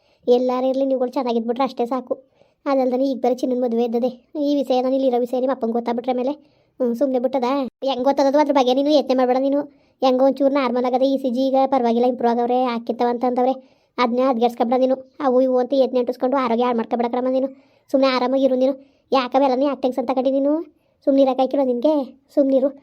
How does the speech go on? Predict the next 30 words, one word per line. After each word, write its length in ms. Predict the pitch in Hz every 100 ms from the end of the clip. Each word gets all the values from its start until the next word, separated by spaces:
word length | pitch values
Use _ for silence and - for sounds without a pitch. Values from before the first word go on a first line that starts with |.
| _ _ _
ಹ್ಮ್, 260 | 269 254 240
ನೆಮ್ಮದಿಯಾಗಿರಮ್ಮ 540 | 269 254 262 262 247
ನೀನು. 280 | 254 262 277 277 -
ನೀನ್ 160 | 277 262
ನಗ್ 160 | 262
ನಗ್ತಾ 220 | 262 233
ಇದ್ಬಿಟ್ರೆ 280 | 277 240 254
ನಮ್ಗೆ 180 | 262 269
ಅಷ್ಟೇ 220 | 262 262
ಸಾಕು. 260 | 254 262 277 269 _ _ _ -
ಹ್ಮ್, 80 | 240
ಇನ್ನೇನ್ 320 | 254 254 247
ಬೇಕು 200 | 254 262
ಹೇಳು? 240 | 269 269 339 - - 247
ನಿಜವಾಗ್ಲೂ, 420 | 269 240 277 262 262 262 262 -
ಹ್ಮ್, 440 | 311 269 247 233 220 - _ _ _
ನಿಮ್ಮಂಥ 240 | 311 277 269 269
ಮಕ್ಳು 200 | 262 233
ಪಡೆಯೋಕ್ಕೆ 240 | 240 240 247
ಪುಣ್ಯ 160 | 269 240
ಮಾಡಿದೆ 200 | 233 262
ಕಣವ. 220 | 269 262 247 _ 330
ಇಂಥ 120 | 302 285
ಮಕ್ಕಳನ್ನ 280 | 269 269 277
ಬಿಟ್ಬಿಟ್ಟು 220 | 269 262 269
ಹೋದ್ನಲ್ಲ 220 | 254 254 247
ಅಂತ 120 | 269 262 269 _ _ _ -
ಒಂದ್ 120 | 277
ಪ್ರತಿ 220 | 262 269 269
ಕ್ಷಣನೂ 340 | - 277 262